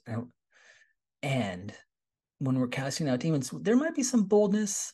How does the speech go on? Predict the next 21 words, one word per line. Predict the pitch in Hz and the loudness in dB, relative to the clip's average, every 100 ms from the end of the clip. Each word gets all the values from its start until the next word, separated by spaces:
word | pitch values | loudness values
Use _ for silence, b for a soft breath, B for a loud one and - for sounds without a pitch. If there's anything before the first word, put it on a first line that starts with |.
| - | -4
but | 156 | -2
we're | 160 | 0
ministering | 156 147 175 202 - 190 170 | 0 2 0 -2 -4 -8 -8
to | - 170 | -6 -2
the | 156 | -2
person, | 147 - 147 147 151 139 | -4 -8 -6 -4 -2 -2
not | 113 110 117 | 0 -2 -8
to | 120 | -12
the | 92 | -12
demon. | 90 101 90 - - _ _ _ _ _ _ _ _ _ _ _ | -12 -14 -14 -18 -20 _ _ _ _ _ _ _ _ _ _ _
Okay, | - 120 | -2 0
we're | 131 214 | 2 0
casting | - - 107 - 101 | 0 -4 -4 -4 -8
the | 87 | -8
demon | 82 87 82 | -12 -12 -12
out. | 87 - | -12 -8
We're | 120 | -4
leading | 143 175 160 | -2 0 0
the | 131 | -2
person | - 131 123 120 - | -4 -6 -4 -6 -6
in, | 117 110 | -4 -4